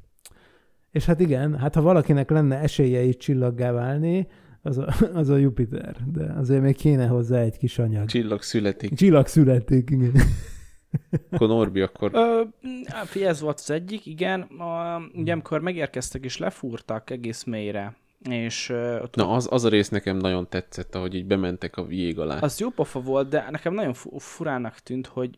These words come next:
Speaker 3: tehát mint hogyha a, a jégréteg alól, alá a fény ez beszűrődne, és akkor ott nézegettek dolgokat.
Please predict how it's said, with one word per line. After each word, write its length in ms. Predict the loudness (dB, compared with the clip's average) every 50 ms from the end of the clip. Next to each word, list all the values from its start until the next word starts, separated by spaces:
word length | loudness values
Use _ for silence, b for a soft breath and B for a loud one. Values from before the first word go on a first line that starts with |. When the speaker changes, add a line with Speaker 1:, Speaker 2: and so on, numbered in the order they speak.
| -18 -16
Speaker 3:
tehát 180 | -12 -10 -10 -8
mint 120 | -8 -10
hogyha 260 | -10 -14 -12 -8 -8
a, 440 | -8 -6 -6 -6 -4 -4 -4 -4 -6 -10 -18 -20 -16
a 140 | -10 -8 -6
jégréteg 680 | -4 -2 -2 -2 -2 -4 -4 -6 -8 -8 -8 -10 -8 -6
alól, 500 | -4 -4 -4 -2 -2 -2 -2 -4 -4 -6
alá 540 | -4 -4 -2 0 0 0 0 -2 -6 -8 -12 _
a 80 | -20
fény 240 | -10 -6 -6 -4 -2
ez 120 | -4 -4
beszűrődne, 720 | -4 -4 -6 -6 -6 -6 -6 -6 -6 -6 -6 -6 -6 -8
és 180 | -8 -8 -10 -12
akkor 220 | -14 -12 -10 -8
ott 140 | -8 -6 -6
nézegettek 560 | -8 -8 -8 -8 -8 -10 -10 -10 -12 -12 -12
dolgokat. 640 | -10 -10 -8 -8 -8 -10 -10 -10 -8 -8 -8 -10 b